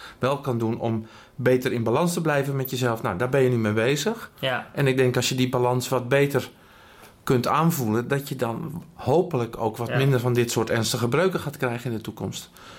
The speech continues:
Speaker 1: Waardoor
Speaker 2: Ja.
Speaker 1: je dus gewoon het contact met je vrienden en met je collega's en met je familie blijft houden.
Speaker 2: Maar wat ik ook,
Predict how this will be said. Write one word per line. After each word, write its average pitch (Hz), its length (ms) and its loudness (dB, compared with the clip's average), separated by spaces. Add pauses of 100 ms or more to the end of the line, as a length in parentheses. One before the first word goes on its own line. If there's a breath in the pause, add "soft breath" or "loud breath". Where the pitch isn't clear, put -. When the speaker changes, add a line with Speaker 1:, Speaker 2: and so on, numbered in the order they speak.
Speaker 1:
Waardoor 135 340 0
Speaker 2:
Ja. 123 60 2
Speaker 1:
je 117 60 -4
dus 117 320 -4 (380 loud breath)
gewoon 113 300 0
het 117 120 -2
contact 117 400 -2
met 117 160 -6
je 123 80 -4
vrienden 120 320 0
en 113 60 -4
met 117 160 -4
je 123 80 -6
collega's 123 500 0
en 131 60 -2
met 123 120 0
je 127 100 0
familie 139 320 0
blijft 131 280 0
houden. 107 280 -8 (540 loud breath)
Speaker 2:
Maar 127 180 -2
wat 143 120 -2
ik 147 140 -8
ook, 156 220 -4